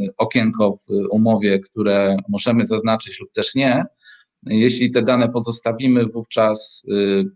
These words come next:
po spłaceniu kredytu w biku on będzie nadal widoczny jako, jako zobowiązanie spłacone w, w terminie. Oczywiście to może być pułapka, jeśli zdarzy nam się jakieś potknięcie, a więc, y, y,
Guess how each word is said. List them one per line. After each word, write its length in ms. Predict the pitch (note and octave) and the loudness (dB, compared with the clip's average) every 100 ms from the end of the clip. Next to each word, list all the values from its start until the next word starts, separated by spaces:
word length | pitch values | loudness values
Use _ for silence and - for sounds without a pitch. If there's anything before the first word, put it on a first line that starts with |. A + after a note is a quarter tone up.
| _ | _
po 260 | A#2+ B2 B2 | 2 2 2
spłaceniu 520 | - A2+ - A2 G#2+ | -2 -2 0 0 0
kredytu 460 | A2 G#2+ G#2+ A2 | -2 -2 -2 -4
w 60 | G2 | -4
biku 300 | G2+ G#2+ G2+ | -4 -4 -2
on 120 | G#2 | 0
będzie 420 | G2+ G2+ G2 G2+ G2 - | 2 0 2 0 -2 0
nadal 340 | G#2+ G#2+ G2+ | 2 2 2
widoczny 480 | G2 G2 G#2+ - G2+ | 0 -2 -2 -2 0
jako, 480 | G2 G2 G2+ G2 G2 | 0 0 -2 0 0
jako 640 | G2+ G2+ G2 F#2+ F#2 F#2 - | 0 -2 0 0 0 -4 -6
zobowiązanie 760 | G#2+ G2+ G2+ G2+ G2 G2+ G2 | -6 -4 -2 -2 0 2 2
spłacone 840 | G2 - - G#2+ - G2+ G2 F#2+ F#2 - - | 0 -4 0 0 2 4 4 2 0 -6 -4
w, 280 | G2+ F#2+ - | 0 0 -2
w 40 | |
terminie. 440 | - G2 F#2+ D#2+ - - | -2 2 2 0 -6 -6
Oczywiście 300 | C#3+ C3+ C#3+ | -2 -2 2
to 100 | C3 | 4
może 220 | D3+ D3 | 4 4
być 200 | B2+ - - | 2 -2 0
pułapka, 380 | C3+ D3 B2+ | 2 2 2
jeśli 540 | A#2 A#2 - A#2 A2+ G#2+ | 2 2 -2 0 2 2
zdarzy 340 | G#2+ A2 A2+ | 4 2 2
nam 140 | A2 G#2+ | 0 0
się 160 | - | -2
jakieś 360 | G#2 - G#2 - | -4 -4 -10 -8
potknięcie, 720 | G2 - C#3+ C#3+ B2 A2+ B2 B2+ _ - - - _ | -14 -6 -2 0 0 2 0 -2 _ -20 -20 -20 _
a 120 | G2+ | -4
więc, 480 | G2+ A2+ A2 - - | 0 2 0 -2 -4
y, 40 | |
y, 920 | G#2 G#2 G#2 G2+ - G2+ G2 G2 G2 | 0 4 4 2 0 0 2 2 0